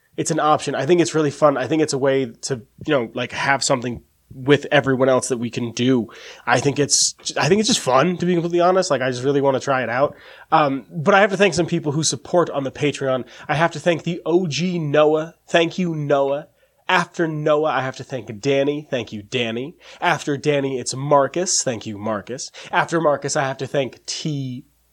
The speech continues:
P. Thank you, T P. And last but certainly not least is newcomer Mellow Millhouse. Welcome to the family,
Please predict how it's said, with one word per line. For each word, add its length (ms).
P. 560
Thank 260
you, 120
T 400
P. 400
And 160
last 260
but 100
certainly 380
not 220
least 240
is 140
newcomer 680
Mellow 460
Millhouse. 920
Welcome 560
to 100
the 100
family, 760